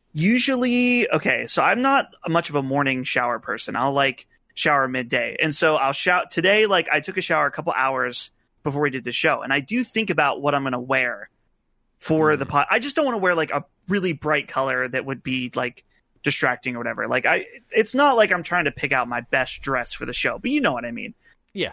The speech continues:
Speaker 1: And so you're always wearing these button ups,
Speaker 2: <laughs>
Speaker 1: and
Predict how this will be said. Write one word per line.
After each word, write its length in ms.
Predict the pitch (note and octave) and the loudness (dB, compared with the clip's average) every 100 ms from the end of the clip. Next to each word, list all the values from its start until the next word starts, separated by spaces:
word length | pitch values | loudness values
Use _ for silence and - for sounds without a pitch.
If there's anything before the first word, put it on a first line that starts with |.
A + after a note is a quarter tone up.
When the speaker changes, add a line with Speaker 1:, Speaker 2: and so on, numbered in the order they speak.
| _ | _
Speaker 1:
And 100 | F#3+ | -2
so 420 | - A3 G#3 F#3+ - _ _ _ _ | 2 4 4 2 -4 _ _ _ _
you're 200 | - B3+ | 2 4
always 240 | D4+ C4+ A3+ | 6 4 2
wearing 200 | A3+ G3+ | 0 0
these 160 | F3 | -2
button 260 | D#3 A3+ C3+ | 2 0 0
ups, 460 | F#2+ - - - - _ _ | -4 -2 -4 -4 -8 _ _
Speaker 2:
<laughs> 360 | C#3+ - - - | -10 -10 -10 -2
Speaker 1:
and 500 | F3 F3+ F3+ F3 F3 | 2 4 4 4 0